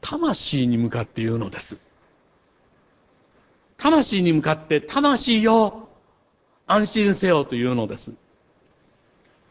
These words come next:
よく考えるはずの人なのに、こういう点においては非常に愚か、非常に鈍感なのです。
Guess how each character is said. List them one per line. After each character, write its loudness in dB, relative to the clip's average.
よ -4
く -12
考 -6
え 2
る -2
は -6
ず -2
の 0
人 -4
な -4
の -10
に、 -12
こ -2
う 0
い -2
う 2
点 0
に 2
お 2
い -4
て -4
は -2
非 -10
常 0
に 0
愚 -2
か、 -18
非 -14
常 2
に -2
鈍 0
感 -2
な 0
の -6
で -14
す。 -16